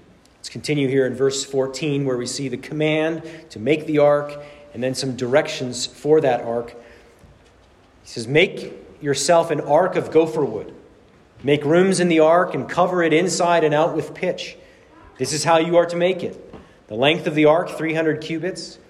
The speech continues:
its breadth, fifty cubits, and its height, thirty cubits. Make a roof for the ark and finish it to a cubit above, and set the door of the ark in its side. Make it with lower, second, and third decks."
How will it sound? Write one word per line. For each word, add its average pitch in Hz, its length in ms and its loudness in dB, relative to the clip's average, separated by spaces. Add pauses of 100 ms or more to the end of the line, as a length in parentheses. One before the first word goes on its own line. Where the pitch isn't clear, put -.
(180)
its 123 160 -8
breadth, 151 380 2
fifty 175 340 -2
cubits, - 600 -6 (200)
and 127 80 -6
its 120 120 -6
height, 165 300 2
thirty 160 340 0
cubits. - 600 -10 (500)
Make 131 180 0
a 143 80 4
roof 160 500 2
for 147 80 -4
the 135 100 0
ark 156 360 2 (440)
and 123 120 -6
finish 190 420 0
it 180 240 -2
to 139 140 -4
a 131 40 -2
cubit 185 460 -2
above, 139 540 0 (460)
and 113 140 -10
set 175 260 2
the 170 60 -2
door 165 360 4
of - 80 -2
the 160 120 2
ark 156 400 2
in 147 80 -8
its 139 140 -8
side. 120 500 -6 (720)
Make 135 180 0
it 156 80 2
with 135 160 0
lower, 165 540 2 (280)
second, 156 720 -2 (120)
and 131 160 -4
third 139 480 0
decks." - 500 -6